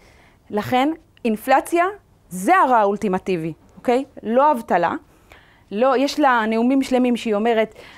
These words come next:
"ברור שכואב לנו האבטלה, ברור שהאבטלה זה בעיה חברתית קשה", אבל היא עשתה, כל הנאומים האלה הם אפולוגטיים, כי כל הזמן האשימו אותה, "לא אכפת לך שיש מובטלים". היא אמרה, "לא, קודם כל צריך לאושש את הכלכלה.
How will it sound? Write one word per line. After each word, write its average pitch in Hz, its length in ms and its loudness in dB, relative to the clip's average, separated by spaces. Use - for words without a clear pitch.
"ברור 262 500 2
שכואב 277 360 2
לנו 240 220 0
האבטלה, 202 480 2
ברור 262 440 2
שהאבטלה 277 440 0
זה 269 80 0
בעיה 254 200 2
חברתית 240 420 -6
קשה", 226 280 -2
אבל 208 240 2
היא 220 120 2
עשתה, 285 320 0
כל 330 240 2
הנאומים 294 360 2
האלה 269 200 2
הם 220 100 0
אפולוגטיים, 226 680 0
כי 208 260 -10
כל 277 200 2
הזמן 247 220 0
האשימו 269 280 -2
אותה, 220 220 0
"לא 247 280 2
אכפת 262 280 -2
לך 254 100 -8
שיש 247 220 -2
מובטלים". 240 420 -2
היא 190 60 -10
אמרה, 240 160 2
"לא, 254 420 2
קודם 359 340 0
כל 359 120 0
צריך - 180 -10
לאושש 254 380 -4
את 254 100 -10
הכלכלה. 190 460 -4